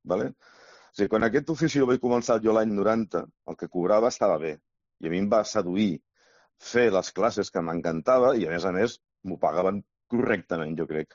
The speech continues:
Ara no. Ara no. Vull dir, hi ha molta gent que, i a més aquí a Catalunya, que és el lloc on cobrem menys de, de tot l'estat català, ai, de tot l'estat espanyol, doncs encara més problema per llogar un pis, per tenir una habitació.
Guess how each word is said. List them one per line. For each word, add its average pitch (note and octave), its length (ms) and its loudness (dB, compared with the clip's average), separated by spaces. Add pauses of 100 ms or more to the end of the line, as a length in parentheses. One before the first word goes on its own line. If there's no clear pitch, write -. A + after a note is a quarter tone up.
(240)
Ara D#2 180 -4
no. F2 180 -4 (640)
Ara D#2 220 2
no. G#2+ 160 2 (760)
Vull F#2 100 0
dir, F#2 60 2
hi F#2+ 60 2
ha - 20 -4
molta G2 180 0
gent G2 240 -2
que, A#2+ 140 4 (160)
i F#2+ 80 -2
a - 20 0
més G#2+ 140 2
aquí A#2+ 220 2
a G#2 60 2
Catalunya, G#2 460 2
que E2 140 -2 (260)
és G#2+ 160 0
el A2 140 2
lloc G2+ 160 0
on G2 80 -10
cobrem A2 420 0
menys A2 300 -2
de, E2+ 100 -4
de F#2+ 240 -4
tot G2+ 140 0
l'estat G#2 260 -2
català, A2 360 2 (180)
ai, F#2 80 0
de D#2+ 100 -4
tot F#2 140 -6
l'estat G2 240 -2
espanyol, A2+ 400 -4 (480)
doncs F2+ 100 -4
encara A2 300 0
més B2 160 -4
problema A#2 320 0
per G2 100 0
llogar F#2 220 -2
un E2+ 80 -4
pis, C#3+ 260 -2
per F2 160 -4
tenir F#2+ 220 -2
una C3+ 100 2
habitació. A#2 540 -4